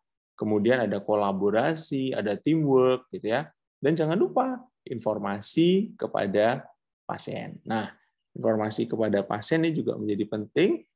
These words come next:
supaya tadi pasien memahami the journey, ya. Ambil contoh, kalau saya punya pasien seorang penderita stroke yang juga menderita hipertensi, D M, dan dislipidemi, maka pemahamannya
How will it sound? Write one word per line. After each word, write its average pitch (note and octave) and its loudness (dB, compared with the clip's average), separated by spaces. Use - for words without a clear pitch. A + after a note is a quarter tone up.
supaya A#2 0
tadi F#3 2
pasien F3 -8
memahami C#3+ -2
the G#2+ 2
journey, G#2 -4
ya. D3+ -4
Ambil A2+ 0
contoh, A2+ 0
kalau G2+ -6
saya G#2+ -4
punya G2+ -6
pasien C3 -4
seorang G#2 -4
penderita G#2 0
stroke D3+ 2
yang A2+ -4
juga A#2 0
menderita G#2 -2
hipertensi, G#2+ -2
D A2+ 2
M, C3+ -2
dan G2 0
dislipidemi, A2 -2
maka D#3+ -2
pemahamannya C#3+ -2